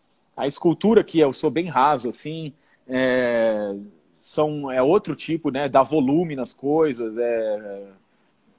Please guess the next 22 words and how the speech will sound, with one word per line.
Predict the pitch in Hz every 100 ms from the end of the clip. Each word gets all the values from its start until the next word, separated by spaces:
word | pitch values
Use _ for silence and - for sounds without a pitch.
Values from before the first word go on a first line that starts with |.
| _ _ _
fazer | 117 107
o | 131
três | 135 156 123
D, | 131 151 151 120 90 - - _ - -
pintar | 143 143 147
uma, | 160 139 123
um | 123 127
prédio | - 143 165 160 117 123
é | 117
uma | 117
outra, | 120 135 135 113 _
uma | 123
outra | 131 151
situação. | - - 123 - 135 151 135 113 _ _ _ _
Cada | - 196 202
um | 220
tem | 240
sua | 247 240
viagem. | 233 196 165 147
Eu | 180 247
gosto | 180 180 180
de, | 147 156 151